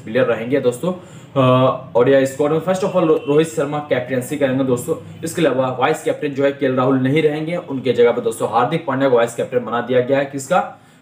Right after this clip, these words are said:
ओडीआई स्क्वाड का। ठीक, इसके अलावा आप सभी के लिए दोस्तों शुभमन गिल जो कि एक शानदार प्रदर्शन करते आ रहे हैं, न्यूजीलैंड के खिलाफ भी अच्छा प्रदर्शन किया, ट्वेंटी में अच्छा प्रदर्शन किया, वनडे में अच्छा प्रदर्शन किया और वनडे में दोहरा शतक भी लाया, तो जाहिर सी बात है कि उनका जो टीम में होना ही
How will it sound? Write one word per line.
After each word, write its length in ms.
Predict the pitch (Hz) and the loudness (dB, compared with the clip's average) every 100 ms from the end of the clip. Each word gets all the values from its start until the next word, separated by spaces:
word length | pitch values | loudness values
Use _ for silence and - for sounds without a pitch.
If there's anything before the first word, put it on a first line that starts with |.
| _ - | _ -2
ओडीआई 360 | 123 123 143 | 2 4 2
स्क्वाड 300 | 135 - 104 - | 0 -2 -4 -4
का। 100 | 87 | -8
ठीक, 280 | 165 196 - | -6 -6 -6
इसके 200 | 139 - | -6 -2
अलावा 300 | 135 113 120 120 - - - 127 | 0 0 0 -2 -4 -14 -8 -6
आप 100 | - | -2
सभी 240 | 143 139 | 2 4
के 60 | 135 | 4
लिए 80 | 139 | 4
दोस्तों 280 | 127 - 127 | 2 0 -2
शुभमन 380 | - 135 143 131 | 0 0 2 2
गिल 120 | 135 | 0
जो 100 | 131 | 0
कि 80 | 143 | 2
एक 200 | 143 135 | 0 -2
शानदार 640 | - - 160 190 196 196 190 | -10 -4 -2 0 2 0 0
प्रदर्शन 420 | 147 131 131 143 | -2 0 -2 -4
करते 280 | 127 - 135 | -2 -2 -2
आ 220 | - 110 104 | 0 0 2
रहे 120 | 127 | 0
हैं, 60 | |
न्यूजीलैंड 380 | 120 104 113 120 | -2 -4 -4 -4
के 60 | 120 | -4
खिलाफ 260 | 113 147 143 | -2 -2 2
भी 60 | |
अच्छा 420 | 143 - 120 - 135 | 0 0 -8 -10 -6
प्रदर्शन 400 | 139 120 139 135 | -4 -4 -6 -6
किया, 120 | 143 | -6
ट्वेंटी 380 | - 117 107 147 | -2 -2 -2 -4
में 80 | 131 | -6
अच्छा 140 | 143 | -6
प्रदर्शन 380 | - 143 131 156 | -6 -6 -4 -6
किया, 260 | 139 185 185 - - - 117 | -2 -4 -4 -16 -20 -8 0
वनडे 240 | 131 147 | 2 2
में 60 | 147 | 0
अच्छा 200 | 135 131 | -4 -6
प्रदर्शन 420 | - 104 - 98 | -6 -6 -10 -8
किया 140 | 101 | -6
और 80 | 104 | -2
वनडे 260 | - 139 160 | 2 2 2
में 100 | 127 | 0
दोहरा 240 | 110 127 | -4 -6
शतक 260 | - 117 151 | -6 -2 -2
भी 140 | 123 | -2
लाया, 220 | 95 90 - - - - | -4 -6 -10 -20 -20 -12
तो 60 | 127 | -2
जाहिर 260 | 139 170 | 0 0
सी 100 | 160 | -2
बात 180 | 135 123 | -2 -2
है 60 | 131 | -2
कि 140 | 156 - | -6 -8
उनका 280 | 156 151 175 | -6 -2 -2
जो 100 | 143 | -2
टीम 200 | 147 143 | -6 -6
में 200 | 147 127 | -6 -4
होना 280 | 120 131 143 131 | -4 0 -2 -2
ही 120 | 170 | -8